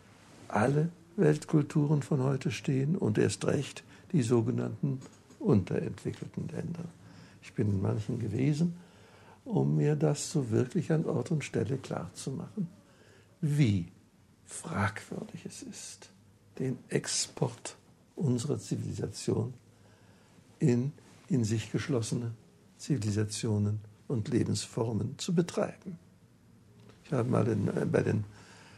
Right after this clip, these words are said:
Buschmännern in einer schwarzen Universität gelehrt. Auf Englisch, es war, äh, Südafrika.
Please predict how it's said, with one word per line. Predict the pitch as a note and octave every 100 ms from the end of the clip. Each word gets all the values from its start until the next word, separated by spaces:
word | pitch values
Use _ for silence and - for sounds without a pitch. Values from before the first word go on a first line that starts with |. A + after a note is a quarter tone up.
| - -
Buschmännern | D#3+ - G#2+ F#2 F2+ - - - - - - -
in | D3
einer | B2+ A#2+
schwarzen | G2+ C#3 - C#3+
Universität | A#2 G#2 - -
gelehrt. | A2+ - - - - - - - - - C4 C#4+ C#4 C#4 C4 -
Auf | - -
Englisch, | - C3 C3+ A#2
es | A#2 -
war, | - - G#2 -
äh, | F3+ E3 _ G#3+ A3 F#3 G#3 F#3+ - - - - - - -
Südafrika. | D#3+ C#3+ D3 - E3+